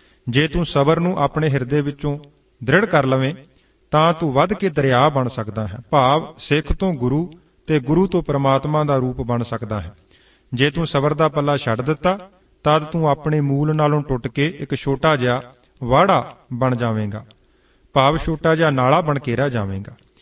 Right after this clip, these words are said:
ਬਾਬਾ ਫਰੀਦ ਜੀ ਦਾ ਪਾਵਨ ਬਚਨ ਧੰਨ ਗੁਰੂ ਗ੍ਰੰਥ ਸਾਹਿਬ ਜੀ ਦੇ ਪੰਨਾ ਤੇਰਾਂ ਸੌ ਚੁਰਾਸੀ ਉੱਪਰ ਸੁਭਾਈਮਾਨ ਹੈ, "ਸਬਰ ਇਹ ਸੁਆਓ ਜੇ ਤੂੰ ਬੰਦਾ ਦ੍ਰਿੜ ਕਰੈ, ਵੱਥ ਵੱਧ ਥੀਵੈ ਦਰਿਆਓ,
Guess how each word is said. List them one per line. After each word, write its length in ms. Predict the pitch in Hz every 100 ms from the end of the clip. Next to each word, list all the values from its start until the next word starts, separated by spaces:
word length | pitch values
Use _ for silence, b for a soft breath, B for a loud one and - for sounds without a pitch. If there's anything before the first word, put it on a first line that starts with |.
| b b b b 127
ਬਾਬਾ 300 | 135 156 165
ਫਰੀਦ 360 | 170 143 160
ਜੀ 160 | 160 175
ਦਾ 120 | 180
ਪਾਵਨ 360 | 175 139 131 139
ਬਚਨ 360 | 135 - 151 156
ਧੰਨ 180 | 143 131
ਗੁਰੂ 200 | 165 175
ਗ੍ਰੰਥ 220 | 143 135
ਸਾਹਿਬ 300 | - 139 139
ਜੀ 140 | 135
ਦੇ 120 | 135 135
ਪੰਨਾ 380 | - 135 139
ਤੇਰਾਂ 300 | 135 131 139
ਸੌ 160 | 143 139
ਚੁਰਾਸੀ 480 | - 131 131 - 170
ਉੱਪਰ 220 | - 131
ਸੁਭਾਈਮਾਨ 640 | - 131 113 135 127 117
ਹੈ, 360 | 110 120 156 131 b b b b
"ਸਬਰ 480 | - 139 143 160 160
ਇਹ 160 | 139 196
ਸੁਆਓ 640 | - 160 143 151 147 131 - _ -
ਜੇ 320 | 113 120 143
ਤੂੰ 280 | 147 147 180
ਬੰਦਾ 340 | 139 135 147 180
ਦ੍ਰਿੜ 220 | 151 202
ਕਰੈ, 280 | 139 113 113 107 _ _ -
ਵੱਥ 440 | 113 123 156 156 175
ਵੱਧ 520 | 175 - 120 185 190
ਥੀਵੈ 420 | - 143 151 156
ਦਰਿਆਓ, 720 | 139 127 117 113 139 180 170